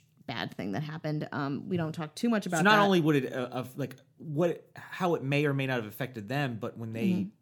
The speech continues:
Speaker 2: you know, have children,
Speaker 1: Yeah.
Speaker 2: how does it, yeah, how does it affect them and their generations?
Speaker 1: Absolutely.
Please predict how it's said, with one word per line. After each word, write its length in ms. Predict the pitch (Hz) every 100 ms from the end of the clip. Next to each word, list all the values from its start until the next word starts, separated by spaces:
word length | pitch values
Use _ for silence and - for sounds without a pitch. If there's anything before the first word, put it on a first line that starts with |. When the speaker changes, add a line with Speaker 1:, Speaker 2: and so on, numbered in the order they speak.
| -
Speaker 2:
you 60 | 139
know, 60 | -
have 220 | - 117
children, 560 | - 196 160 127 117 120 - -
Speaker 1:
Yeah. 240 | 202 392 156
Speaker 2:
how 80 | 127
does 160 | 120
it, 80 | 123 131
yeah, 200 | 131 110
how 120 | 120
does 120 | 113
it 60 | 120
affect 300 | - 120 127
them 160 | 120
and 80 | 117
their 100 | 110
generations? 760 | 107 110 104 131 127 95 78 -
Speaker 1:
Absolutely. 800 | 196 226 - 202 220 - 73 175